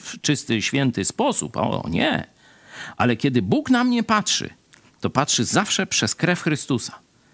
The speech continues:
Kiedy nawet widzi mój grzech, to Bóg, Ojciec wie, Jezus zapłacił. Za grzech Pawła, Kornelii, twój, e, nasz drogi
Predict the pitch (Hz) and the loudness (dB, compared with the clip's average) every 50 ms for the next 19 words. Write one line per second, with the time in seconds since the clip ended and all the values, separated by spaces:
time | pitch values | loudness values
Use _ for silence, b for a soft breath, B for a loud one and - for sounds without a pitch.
0 | b b b b b b b b b b b b - 131 123 135 135 175 185 214 | b b b b b b b b b b b b 2 4 4 6 4 4 2 2
1 | 180 156 165 277 359 285 214 165 147 131 107 95 104 110 139 - - - b b | 2 2 2 4 4 4 4 4 4 2 2 2 2 2 2 0 -4 -10 b b
2 | b b b b b b b b b _ _ _ - 110 104 104 107 101 139 - | b b b b b b b b b _ _ _ 0 2 2 2 0 -2 -4 -10
3 | _ - - 95 101 110 - - - _ _ _ _ - 101 143 160 - 208 170 | _ -6 -2 -2 -2 -2 -4 -10 -20 _ _ _ _ -2 -2 -2 0 -2 -2 -2
4 | 156 170 165 95 64 - - - - - - 98 95 87 113 123 110 135 139 - | 0 0 0 -2 -2 -6 -10 -16 -10 -4 -2 -2 0 0 -2 -2 -2 -2 -2 0
5 | 165 147 101 - - - - - - _ _ _ _ _ _ _ _ - - 82 | -2 -2 -2 -2 -6 -12 -12 -18 -20 _ _ _ _ _ _ _ _ -8 -6 -6
6 | 78 73 87 87 80 - - - 117 131 127 120 117 117 110 117 - - - - | -6 -4 -6 -8 -8 -6 -2 -2 -2 -2 0 -2 -4 -4 -4 -6 -10 -12 -12 -10
7 | - - 85 101 113 110 110 104 101 - - - 233 - _ _ - - 98 104 | -6 -2 -2 0 0 0 0 -2 -2 -4 -6 -10 -16 -20 _ _ -4 -2 0 0
8 | 104 107 B B B B B B B B B - - - 82 80 85 90 87 - | 0 -4 B B B B B B B B B -14 -10 -8 -6 -4 -4 -6 -6 -6
9 | - - - - - 107 113 - 110 113 98 - - - - 113 113 113 107 104 | -6 -8 -6 -4 -2 -2 -2 0 0 -2 -2 -2 -6 -6 -4 -2 -2 -2 0 0
10 | 110 113 | -2 -2